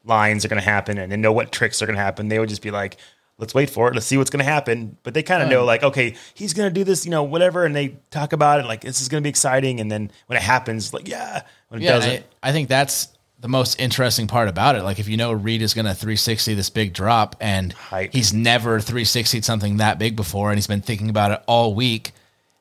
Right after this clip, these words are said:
Speaker 2: and he just tested the feature before it this morning. Like, it makes it much more interesting when he does his run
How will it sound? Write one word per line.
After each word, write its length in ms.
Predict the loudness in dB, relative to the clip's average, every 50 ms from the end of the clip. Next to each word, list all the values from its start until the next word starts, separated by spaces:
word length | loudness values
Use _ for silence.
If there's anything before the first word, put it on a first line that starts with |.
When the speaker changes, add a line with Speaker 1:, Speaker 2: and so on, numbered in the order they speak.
| _ -2
Speaker 2:
and 140 | 0 0
he 80 | 0 0
just 540 | -2 -2 0 2 2 2 2 0 -2 -2 0
tested 360 | 0 2 2 2 0 -2 -2
the 80 | -4 -4
feature 300 | -2 -2 -4 -2 -2 -2
before 400 | -4 -4 -2 0 2 2 2 0
it 120 | 0 0
this 240 | 0 0 2 0 0
morning. 300 | 0 0 2 2 2 0
Like, 120 | 0 2 2
it 80 | 2
makes 220 | 4 2 2 2 0
it 80 | 0
much 280 | 0 0 0 0 0 0
more 180 | -2 -2 -2
interesting 600 | -2 -4 -4 -4 -2 0 0 0 0 0 0 0
when 120 | 0 0 -2
he 40 | 0
does 200 | 0 0 0 0
his 120 | -2 -4
run 180 | -4 -2 0